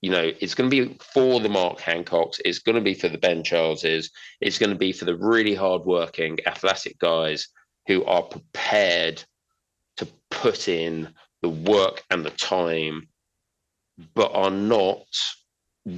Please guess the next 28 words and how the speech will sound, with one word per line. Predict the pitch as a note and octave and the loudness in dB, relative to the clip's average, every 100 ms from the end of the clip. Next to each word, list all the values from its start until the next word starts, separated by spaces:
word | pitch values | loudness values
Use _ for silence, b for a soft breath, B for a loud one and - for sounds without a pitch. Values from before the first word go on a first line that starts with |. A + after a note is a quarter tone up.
| F2 _ _ - | -14 _ _ -8
genetically | - B2 A#2 C3+ - F2+ - E2+ D#2+ A2+ B2 _ _ _ _ _ _ _ _ _ _ _ _ - | -2 2 4 2 0 -4 -2 0 0 0 -4 _ _ _ _ _ _ _ _ _ _ _ _ -6
the | |
best | F2+ G#2+ - | 0 0 0
of | F#2 | -2
the | |
best | F#2 G#2 - | -2 -2 -4
of | |
the | E2+ | -2
best. | - - - - - - _ _ _ _ _ _ _ _ _ _ _ _ _ _ - | -2 -2 -8 -12 -12 -14 _ _ _ _ _ _ _ _ _ _ _ _ _ _ 0
And | F2 F2+ F2+ F2 F2 E2 | 2 4 4 2 0 0
I, | E2+ G2 G#2 F#2+ - | 2 4 2 0 2
I, | G2 A2+ A#2+ C3 - - | 4 4 2 -4 -8 0
I've, | A#2 C#3+ C#3+ | 2 4 2
I've, | C#3+ D3 C3 - - | 2 2 0 -2 -4
I've | C3 | -2
had | - F#3+ | -2 0
an | F#3+ | 2
idea | F#3 E3 E3+ G#2 | 2 2 2 2
about | E2 D#2+ | 0 -2
this, | F#2+ C#3 - - - _ _ _ _ _ | -4 -4 -10 -14 -18 _ _ _ _ _
which | A2 A#2+ | -2 2
I | C#3 | 4
think | C#3 A#2+ - | 4 0 -2
would | G#2 - | -8 -2
ben-, | - B2 B2+ - - | 2 4 4 0 0
benefit | A#2+ A#2 G2+ | 0 0 0
Henley. | A2 F2 D#2+ - | 0 0 -4 0
Right, | G#2 D#2+ | 2 2